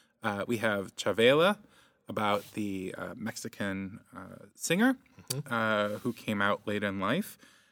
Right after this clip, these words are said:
Speaker 1: uh, and really was, uh, had a, her own unique approach to, uh, to being a pop culture icon. Uh, we have The Wound, a film about, um, same-sex, same-sex attraction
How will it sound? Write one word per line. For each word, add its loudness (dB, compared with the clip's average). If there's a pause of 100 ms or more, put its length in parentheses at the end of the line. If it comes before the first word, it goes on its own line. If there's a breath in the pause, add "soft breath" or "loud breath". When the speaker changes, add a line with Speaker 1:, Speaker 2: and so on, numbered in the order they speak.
(180 soft breath)
Speaker 1:
uh, 0
and 2
really 10
was, 4 (140)
uh, -8
had 2
a, 0 (220)
her 2
own 8
unique 4
approach 0 (400 soft breath)
to, -2 (100)
uh, -10 (180)
to -12
being 0
a -2
pop -6
culture -2
icon. 0 (840)
Uh, -2 (460 loud breath)
we 4
have 2
The 4
Wound, 4
a -2
film 0
about, -2 (460 loud breath)
um, -4
same-sex, -6 (140)
same-sex 0
attraction 0